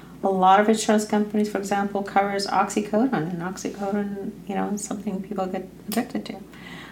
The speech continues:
And so that's often really not much asked for, and if you have it in, in copay, it's not that expensive.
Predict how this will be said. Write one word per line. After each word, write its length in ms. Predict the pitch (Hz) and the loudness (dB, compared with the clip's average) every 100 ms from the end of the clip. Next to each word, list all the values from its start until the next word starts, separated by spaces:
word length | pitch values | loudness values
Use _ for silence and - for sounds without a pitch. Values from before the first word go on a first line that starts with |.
| - | -8
And 960 | 214 202 196 190 190 - - - - 226 | 0 2 2 0 0 -2 -4 -8 -10 -8
so 120 | - | -2
that's 280 | 190 196 - | 2 2 4
often 600 | 190 190 - 208 202 202 - - - - - - - - - | 2 2 2 2 2 0 -8 -20 -20 -18 -20 -18 -20 -20 -6
really 260 | 208 214 214 | 2 4 6
not 240 | 202 202 | 4 2
much 200 | 202 202 | 0 0
asked 340 | - 190 196 - | 2 2 0 2
for, 180 | 220 | 4
and 220 | 226 208 190 | 6 4 2
if 140 | 190 | 0
you 60 | 190 | 2
have 100 | 185 | 2
it 80 | |
in, 180 | 175 180 | 0 -2
in 220 | 180 180 180 | -2 -4 -2
copay, 440 | - 185 185 208 | 0 0 2 0
it's 140 | 202 | 0
not 180 | 185 185 | -2 -2
that 100 | 180 | -2
expensive. 720 | 175 - - 175 180 214 214 | -6 -6 -4 -2 0 0 0